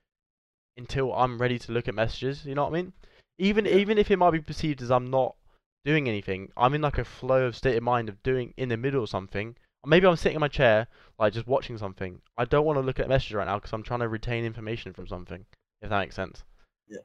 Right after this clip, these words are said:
Speaker 1: And that's something
Speaker 2: I've
Speaker 1: that Diogo does. He doesn't do it until the end of the day when he wants to look at messages. Like, he wants to,
Speaker 2: Yeah.
Speaker 1: rather than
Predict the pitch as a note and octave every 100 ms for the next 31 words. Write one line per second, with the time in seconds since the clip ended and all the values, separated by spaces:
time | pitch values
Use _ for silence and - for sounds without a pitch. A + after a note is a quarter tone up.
0 | _ - C3+ D3 F3 E3 C#3 D3 C3 D3
1 | C3+ C3+ C#3 B2+ E3 C3+ A2+ A2+ D#3 D#3
2 | C#3+ C#3 - - - C3+ C#3 B2+ C#3 D3
3 | C#3 A#2+ A#2 C#3 G#2 G#2 B2 _ _ -
4 | B2 A#2+ - - B2 C#3 C3 B2+ - -
5 | G2 - F#2+ - - G#2 A2 A2 C3+ C#3
6 | - G2+ F2+ A2 G2+ G#2+ G#2+ G#2+